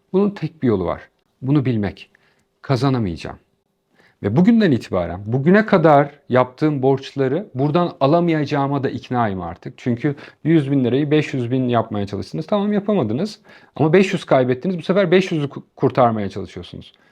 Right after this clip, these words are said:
Bir, beş yüz kurtarmaya çalışırken bir milyon oluyor. Bunu kurtarmaya çalışıyorsunuz. İki milyon oluyor. Bunu kurtarmaya çalışıyorsunuz. Ve bir yerden sonra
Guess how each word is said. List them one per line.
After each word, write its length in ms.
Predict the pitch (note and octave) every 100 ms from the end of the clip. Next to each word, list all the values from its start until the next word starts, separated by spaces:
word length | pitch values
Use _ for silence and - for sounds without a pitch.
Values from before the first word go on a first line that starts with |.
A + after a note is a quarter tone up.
| _ _ _ _
Bir, 300 | C#3 E3+ D3
beş 180 | E3 F#3+
yüz 120 | G3
kurtarmaya 480 | - F3+ F#3+ F#3 F#3
çalışırken 580 | F#3 E3+ F3+ G3+ G3+ E3+
bir 120 | G3
milyon 300 | G3 E3 B2+
oluyor. 340 | G2+ F2+ F2 A#2
Bunu 140 | F3+
kurtarmaya 500 | F#3 F#3+ D#3 A#2 G2
çalışıyorsunuz. 520 | - F2+ G#2+ - - -
İki 220 | A#2+ A3
milyon 280 | A#3 G#3+ D3+
oluyor. 300 | G2+ F2+ G2+
Bunu 180 | D3 G3+
kurtarmaya 540 | G#3 - D#3 C3 G#2
çalışıyorsunuz. 640 | G2+ G2 F#2+ - - A2 G#2+
Ve 120 | B2
bir 60 | F3
yerden 380 | G3+ F#3 D3
sonra 400 | A#2 A2 A#2+ F3+